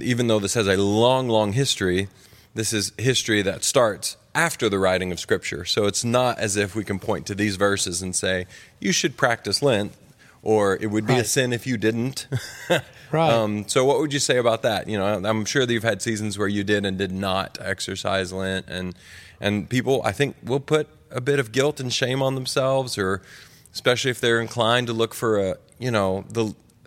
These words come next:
Speaker 1: the, the personality that really needs the, the list of Christians shoulds and should nots.
Speaker 2: <laughs>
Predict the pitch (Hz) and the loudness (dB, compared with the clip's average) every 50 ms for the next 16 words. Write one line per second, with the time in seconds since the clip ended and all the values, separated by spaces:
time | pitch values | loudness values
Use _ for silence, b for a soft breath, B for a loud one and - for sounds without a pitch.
0 | _ - 110 113 127 117 - - 135 131 - 151 151 - - 123 110 113 120 123 | _ -10 -4 -2 -2 -2 -2 -4 -4 0 2 2 0 0 -2 -2 0 2 2 2
1 | 120 117 117 107 107 - - 117 110 110 110 107 110 110 113 107 95 92 98 98 | 2 0 0 0 0 0 0 0 0 0 0 0 0 0 0 -2 -4 -4 -2 -2
2 | 95 92 - - 101 104 107 101 101 101 101 - - 104 - - - 110 101 - | -2 -2 -2 -4 -4 -2 -2 0 0 0 -2 -2 -4 -6 -6 -4 -4 -2 -2 -4
3 | - 110 104 104 101 - - 107 101 101 101 101 95 95 95 95 90 - - 101 | -4 -4 -6 -4 -4 -4 -2 0 0 0 0 -2 -4 -6 -8 -8 -6 -4 -4 -2
4 | 98 98 98 95 98 175 170 - 156 165 180 151 | -2 0 2 2 4 4 4 2 2 2 2 2